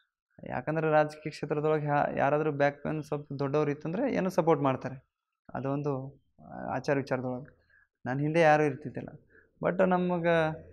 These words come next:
ಅವಾಗ ನಮಗೆ ಅವರು ಒಂದು, ಆ, ಹೆಂಗೆ ನನಗೆ ಪ್ರಾಕ್ಟೀಸ್ ಮಾಡಿಸಿದ್ರು, ನಾನು ಹೋಗೋ ಟೈಮಿಗೆ ಅವ್ರಿಗೆ ಹೇಳ್ತಿದ್ದೆ,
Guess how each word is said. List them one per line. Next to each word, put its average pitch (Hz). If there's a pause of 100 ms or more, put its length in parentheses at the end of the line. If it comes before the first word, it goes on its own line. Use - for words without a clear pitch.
(520)
ಅವಾಗ 147
ನಮಗೆ 156
ಅವರು 143 (480)
ಒಂದು, 135 (680)
ಆ, 131
ಹೆಂಗೆ 160
ನನಗೆ 165
ಪ್ರಾಕ್ಟೀಸ್ 147
ಮಾಡಿಸಿದ್ರು, 147
ನಾನು 135
ಹೋಗೋ 147
ಟೈಮಿಗೆ 156
ಅವ್ರಿಗೆ 139
ಹೇಳ್ತಿದ್ದೆ, 135